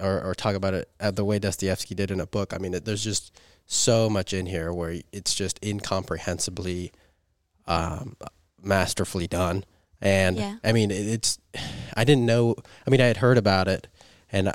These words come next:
Speaker 1: uh, from Le-, Lex Friedman kept talking about it, and I was like, "Oh, who's this
Speaker 2: That's a
Speaker 1: Dostoevsky
Speaker 2: Russian
Speaker 1: guy?"
Speaker 2: man.
Speaker 1: So then in my head, I'm like, "Okay, well, I gotta pick the biggest, longest one, um, to read," and, um,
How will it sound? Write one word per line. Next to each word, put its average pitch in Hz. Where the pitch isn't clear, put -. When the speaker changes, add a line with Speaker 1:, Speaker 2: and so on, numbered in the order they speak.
Speaker 1:
uh, 60
from 98
Le-, 98
Lex 117
Friedman 104
kept 95
talking 92
about 90
it, 92
and 87
I 87
was 92
like, 110
"Oh, 113
who's 139
this 117
Speaker 2:
That's 107
a -
Speaker 1:
Dostoevsky -
Speaker 2:
Russian 90
Speaker 1:
guy?" 247
Speaker 2:
man. 254
Speaker 1:
So -
then 110
in 113
my 113
head, 101
I'm 98
like, 98
"Okay, 101
well, 98
I 101
gotta 98
pick -
the 90
biggest, 98
longest 90
one, 101
um, 92
to 101
read," 104
and, 98
um, 90